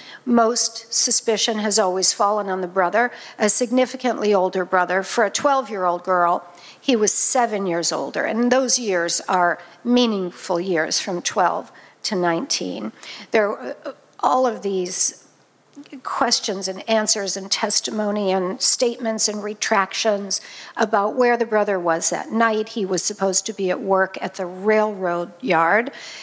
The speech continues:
And was he there? Was he not there? Did they see him? Did they not? So as I was going through this, I thought, "I am going to write a piece of fiction that as a theme really deals with both generational trauma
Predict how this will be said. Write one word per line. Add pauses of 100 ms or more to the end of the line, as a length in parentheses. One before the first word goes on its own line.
(140)
And
was
he
there?
Was
he
not
there?
Did
they
see
him?
Did
they
not? (720)
So
as
I
was
going
through
this,
I
thought,
"I
am
going (120)
to
write (160)
a (420)
piece
of
fiction (420)
that (420)
as
a
theme
really
deals
with
both
generational
trauma